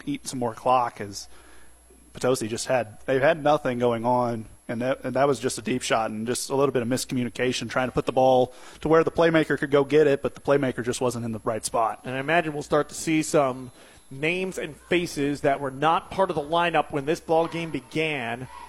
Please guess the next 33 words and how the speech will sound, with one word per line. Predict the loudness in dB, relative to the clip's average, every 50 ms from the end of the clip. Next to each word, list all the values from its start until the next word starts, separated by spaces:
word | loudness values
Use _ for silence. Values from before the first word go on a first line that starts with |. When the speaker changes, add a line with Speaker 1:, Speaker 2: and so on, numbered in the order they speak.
| -20 -20 -20 -20 -20 -20 -20 -20 -20 -20 -20 -20 -18 -14
Speaker 2:
as | -10 -10 -8 -8
it | -2
looks | -2 -2 0 2
like | 0 0 0 0
the | -6
second | -8 0 0 0 0 0 -6 -8 -6
unit | -4 -4 -2 -2 0 -2
is | 0 2 4
out | 4 4 2 2 0
there | 2 2 2 2
for | 0 -2 -2 2 2 2 2
the | 0
North | -2 -2 -2 -2 0
County | 2 2 2 2 0 -4
Raiders, | -2 2 2 4 4 4 4 2 2 0 -4 -14 -16 -18 -20 -20 -20 -20 -18 -16 -16 -18 -20 -16 -12
as | -10 -10 -8 -10 -10 -10
Kyle | -2 0 2 2 2 0 -4
Pennington | -6 -4 -4 -4 -4 -4 -4 -4 -4 -4 -4
is | -4 -10 -10 -8
in | -6 -4 -2
at | -2 -4 -4
center. | -10 -14 -2 2 2 2 2 2 0 -2 -2 -4 -10 -20 -20 -20 -20 -20 -20 -18 -18 -18 -18 -20 -20 -20 -20 -20 -20 -20 -20 -20 -20 -20 -20 -20 -20 -20 -20 -20 -20 -20 -20 -20 -20 -20 -12 -10
And | -8 -6
the | -6 -6 -4
new | 0 0 0 0
quarterback | 0 0 2 2 2 4 4 4 4 4 0 -4
into | -4 -4 -4 -6
the | -6
ball | 0 2 4 4 4 4
game, | 2 0 0 0 -4 -8 -8 -2
freshman | 0 0 0 0 -2 -2 -2 0 0 -2 -4 -8 -8
Brady | -2 -2 0 0 0 -2 -4 -4 -4
McClure. | -6 -6 -8 -8 -8 0 2 4 4 4 2 0 -4 -10